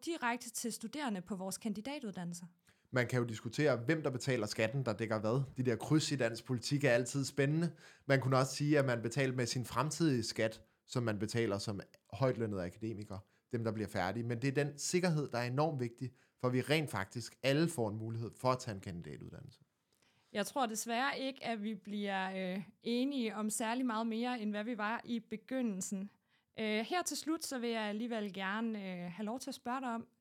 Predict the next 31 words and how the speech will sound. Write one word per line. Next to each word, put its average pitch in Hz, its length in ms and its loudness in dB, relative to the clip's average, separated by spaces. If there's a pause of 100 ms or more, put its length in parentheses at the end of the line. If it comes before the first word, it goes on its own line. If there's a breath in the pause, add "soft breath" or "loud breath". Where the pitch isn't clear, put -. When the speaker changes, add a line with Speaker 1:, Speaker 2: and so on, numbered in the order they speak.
Speaker 1:
øh, 190 500 -6 (840 soft breath)
hvad 262 180 -2
synes 302 360 -4
du, 277 180 -4
et 247 200 -4
passende 233 500 -6 (260)
S - 140 -6
U-system 208 600 -8
er 208 100 -8
i - 20 -8
Danmark? 220 320 -14 (680 loud breath)
Speaker 2:
Jamen, 135 320 2
vi 143 60 2
synes, 151 320 0
et 147 120 -2
passende 135 480 2
S 123 100 -6
U-system 120 580 -4
er 104 240 -2
et 127 140 0
S - 60 -4
U-system, 120 480 -4
der 110 60 -2
gør, 110 200 4
at 120 80 2
man 123 100 0
kan 117 120 -8
fokusere 135 480 0
på 131 140 -4
sine 120 200 -4
studier, 180 400 -6